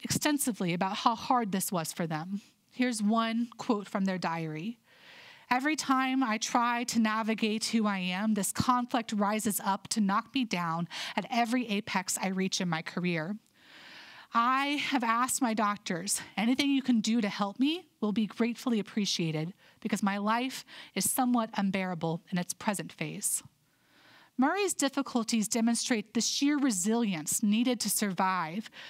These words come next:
let alone thrive, when you live at those intersections of oppression. To the nation, activist movements, the world of the law, the educational world, and more, there was constant barriers put in Murray's way.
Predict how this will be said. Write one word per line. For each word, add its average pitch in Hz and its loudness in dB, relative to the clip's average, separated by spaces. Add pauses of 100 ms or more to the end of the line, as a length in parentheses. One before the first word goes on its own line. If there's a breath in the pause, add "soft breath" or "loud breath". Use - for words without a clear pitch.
let 254 4
alone 269 2
thrive, 233 -2
when 233 4
you 226 2
live 226 2
at 214 -2
those 196 0
intersections 185 0
of 170 -2
oppression. 180 -4 (1200 soft breath)
To - -2
the 254 4
nation, 285 2 (260 loud breath)
activist 262 0
movements, 247 2 (420)
the 202 2
world 226 2
of - -8
the 185 -2
law, 202 2 (360 loud breath)
the 196 0
educational 220 0
world, 185 -2
and 180 0
more, 185 0 (460 loud breath)
there 247 2
was 247 0
constant 311 0
barriers 190 -2
put 214 -2
in 196 2
Murray's 175 -2
way. 165 -4